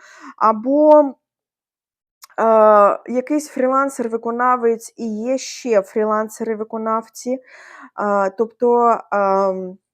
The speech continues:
с-, ця співпраця, неважливо, любовного це характеру, чи,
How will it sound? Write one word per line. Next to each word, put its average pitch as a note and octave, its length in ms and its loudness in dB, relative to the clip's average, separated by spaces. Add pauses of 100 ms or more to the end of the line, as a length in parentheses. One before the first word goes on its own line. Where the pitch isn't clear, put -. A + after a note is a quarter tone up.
(400)
с-, - 340 -16
ця D4+ 240 4
співпраця, B3+ 1040 -2
неважливо, C4 960 0
любовного A3 720 -2
це G#3 220 -2
характеру, F#3+ 800 -6
чи, A#3+ 640 -4